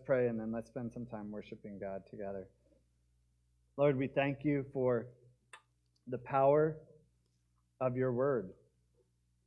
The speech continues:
And we thank you for the beauty of the cross. And as we're here today and we look around our world, we see uncertainty, we see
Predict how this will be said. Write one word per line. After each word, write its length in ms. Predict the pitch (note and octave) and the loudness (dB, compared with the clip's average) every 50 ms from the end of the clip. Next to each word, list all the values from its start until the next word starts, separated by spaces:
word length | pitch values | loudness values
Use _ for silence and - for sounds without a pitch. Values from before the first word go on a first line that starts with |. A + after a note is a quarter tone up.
| _ _ _ | _ _ _
And 80 | - C#3 | -2 -2
we 80 | D3 C3+ | 0 2
thank 220 | D3 D3 D3+ - | 2 0 4 4
you 80 | D#3+ D3+ | 2 2
for 100 | D#3 D3+ | 4 2
the 100 | C#3 B2 | 0 0
beauty 360 | G#2+ C3 D3+ D#3+ E3+ E3 E3 | 2 4 4 6 6 8 6
of 100 | D3+ C#3 | 6 4
the 80 | C#3 | 0
cross. 460 | - - B2 A#2 A2 G#2+ G#2 - - _ - - - _ _ _ - | -4 -4 -4 -4 -2 -4 -6 -8 -12 _ -20 -20 -20 _ _ _ -6
And 140 | C#3+ C#3+ C#3 | -4 -2 -2
as 160 | B2+ A2+ B2+ | -2 -2 -2
we're 240 | C3+ C3+ C3 A#2+ - - - - - _ _ | 0 0 0 0 -2 -8 -16 -20 -20 _ _
here 260 | - F3+ F#3+ G3 F#3+ | 2 6 6 6 6
today 400 | G3 E3+ D#3 D3 C#3 C#3 C3+ C3+ | 6 2 4 8 8 8 10 8
and 100 | C3 B2+ | 6 4
we 140 | B2 B2+ C3 | 2 0 0
look 320 | C3+ D3 D#3+ E3 D#3+ - | 4 6 6 6 6 6
around 320 | E3+ D#3+ D3 C#3 C#3 C#3 | 6 6 6 4 2 2
our 140 | C3 B2 A#2+ | 4 4 4
world, 420 | A#2 A#2 B2 A#2+ A#2 A2 G#2+ G2+ G2 - - _ _ _ _ _ _ _ _ _ _ _ _ _ _ _ _ _ _ _ _ _ _ _ _ _ _ _ _ _ _ _ | 2 2 2 2 2 0 0 -4 -6 -12 -18 _ _ _ _ _ _ _ _ _ _ _ _ _ _ _ _ _ _ _ _ _ _ _ _ _ _ _ _ _ _ _
we 120 | B2+ B2+ B2 | -6 -6 -6
see 440 | - - D3 D3 C#3+ C#3 C3+ B2+ C3 - - - _ _ _ _ _ _ _ _ _ _ _ _ _ _ _ _ _ _ _ _ _ _ _ _ _ _ _ _ _ _ _ _ - | -4 -2 -2 0 0 0 -2 -4 -6 -12 -20 -20 _ _ _ _ _ _ _ _ _ _ _ _ _ _ _ _ _ _ _ _ _ _ _ _ _ _ _ _ _ _ _ _ -10
uncertainty, 880 | A#2+ A#2 A#2+ - - D#3 E3+ F3 E3 D3+ C3 - D#3 D3 C#3+ D3 C#3+ | -10 -10 -6 2 2 2 2 2 -2 -6 -4 -4 -2 -2 0 -2 -2
we 160 | C3 A#2 A#2 A2+ | -2 -4 -6 -8
see 460 | - - C#3 C3+ C3 B2 A#2 A2+ | -8 -8 -6 -4 -2 -2 -2 -4